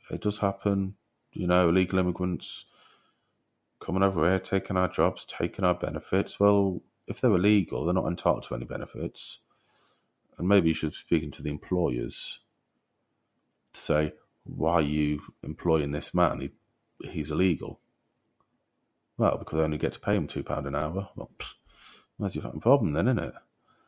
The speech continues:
I mean, j-, after Brexit, I know that there was fields in Lincolnshire which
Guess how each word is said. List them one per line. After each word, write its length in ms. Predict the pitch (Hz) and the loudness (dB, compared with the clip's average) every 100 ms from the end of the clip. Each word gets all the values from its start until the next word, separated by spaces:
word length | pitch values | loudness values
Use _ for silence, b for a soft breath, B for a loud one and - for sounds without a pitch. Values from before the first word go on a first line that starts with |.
| _ _ _ - | _ _ _ -10
I 40 | 85 | 0
mean, 280 | 90 90 85 | 2 2 -2
j-, 120 | - - | -4 2
after 220 | - - | 2 0
Brexit, 600 | 82 120 - - - - _ _ _ _ _ _ _ _ _ _ b b b _ _ | 4 4 4 -6 -10 -12 _ _ _ _ _ _ _ _ _ _ b b b _ _
I 120 | - 92 | -4 -2
know 440 | 95 90 90 85 - - _ | 0 2 2 0 -6 -20 _
that 480 | 92 82 - - - | 4 6 2 -6 -10
there 160 | - 90 | 0 2
was 380 | 87 87 87 - | 4 4 2 -4
fields 720 | - - 120 85 73 67 - - | -16 2 4 4 0 -6 -10 -12
in 180 | - 82 | -4 0
Lincolnshire 720 | 98 107 - 71 - - - - b b b b b b _ _ _ _ | 2 0 -2 -8 -8 -8 -10 -12 b b b b b b _ _ _ _
which 600 | 85 - - - - - | -2 -2 -6 -10 -10 -14